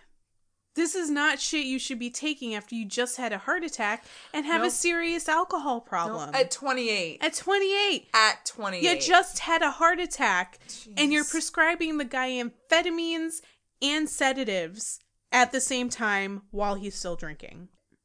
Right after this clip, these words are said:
Speaker 1: This, this is where it gets a little bit confusing,
Speaker 2: Bear
Speaker 1: but,
Speaker 2: with you.
Speaker 1: but bear with me.
Speaker 2: Alrighty.
Speaker 1: So,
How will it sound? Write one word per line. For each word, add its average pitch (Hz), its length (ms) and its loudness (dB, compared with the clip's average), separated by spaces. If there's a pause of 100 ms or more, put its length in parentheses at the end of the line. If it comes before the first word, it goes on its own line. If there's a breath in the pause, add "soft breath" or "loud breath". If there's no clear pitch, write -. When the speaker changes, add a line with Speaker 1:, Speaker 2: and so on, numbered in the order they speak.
(400)
Speaker 1:
This, - 560 -2
this 277 180 -6
is 277 100 -10
where 302 180 0
it 285 100 -2
gets 262 220 -2
a 269 40 -8
little 294 220 -4
bit 415 160 -4
confusing, 330 680 -4 (1160)
Speaker 2:
Bear 233 180 4
Speaker 1:
but, 156 80 2
Speaker 2:
with - 180 -10
you. 165 200 -12 (100)
Speaker 1:
but 214 260 -6
bear 214 180 -6
with 214 200 -8
me. 247 140 -8 (200)
Speaker 2:
Alrighty. 170 480 -8 (640)
Speaker 1:
So, 247 540 0